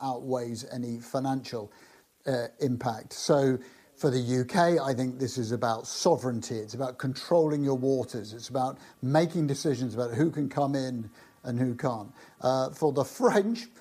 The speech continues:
similar sort of things. It's also about, here we have this historical precedent. Our fr-, uh, uh, our fishermen have always gone out into these waters. Why should they be constrained now? Also, though, uh, Emmanuel Macron, he's got a presidential election coming up, uh, uh,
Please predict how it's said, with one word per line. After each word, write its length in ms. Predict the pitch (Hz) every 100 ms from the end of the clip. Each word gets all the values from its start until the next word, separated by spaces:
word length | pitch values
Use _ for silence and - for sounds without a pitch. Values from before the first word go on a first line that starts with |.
| - -
similar 500 | - 311 311 311 226
sort 280 | - 208
of 140 | 175 -
things. 440 | 220 202 131 117
It's 180 | 156 -
also 380 | 208 190 190 165
about, 400 | 139 165 160 131
here 160 | 180
we 100 | 180
have 180 | 156 160
this 180 | 170 -
historical 760 | 160 - - 147 151 - 156
precedent. 800 | - - 147 - 147 143 143 131
Our 140 | 123 120
fr-, 240 | - 156
uh, 40 |
uh, 420 | 156 151 139 139 135
our 140 | 135
fishermen 420 | 135 156 151 143 135
have 100 | 139
always 280 | 160 143
gone 220 | - 151 143
out 240 | 143 139 - - -
into 240 | 135 127 135
these 220 | 127 113
waters. 360 | 147 123 143 -
Why 160 | 151 135
should 180 | 135
they 120 | 131 120
be 180 | 131 120
constrained 720 | 135 117 - 135 117 117 135
now? 300 | 143 143 - - - -
Also, 480 | 196 208 - 151 127
though, 260 | 120 127 - - -
uh, 240 | 131 139 160
Emmanuel 380 | 139 147 135 127
Macron, 460 | 131 123 175 185
he's 80 | 131
got 160 | 135 120
a 20 |
presidential 680 | - 160 143 147 147 131 139
election 440 | 143 - - 139
coming 340 | 131 135 135 139
up, 260 | 139 -
uh, 40 | 123
uh, 360 | 127 127 135